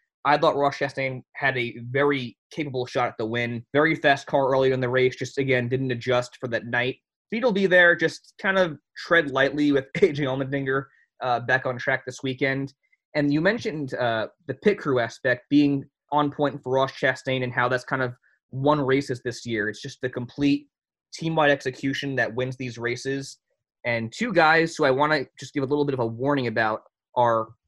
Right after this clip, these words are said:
top two in points, Chase Elliott and Ryan Blaney, because they've been the fastest cars all season.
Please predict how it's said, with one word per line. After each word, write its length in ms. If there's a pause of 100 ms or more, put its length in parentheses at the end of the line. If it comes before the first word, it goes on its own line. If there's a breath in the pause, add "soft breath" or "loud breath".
top 240
two 100
in 120
points, 340
Chase 240
Elliott 320
and 100
Ryan 220
Blaney, 480
because 380
they've 140
been 100
the 100
fastest 340
cars 480 (460 soft breath)
all 240
season. 640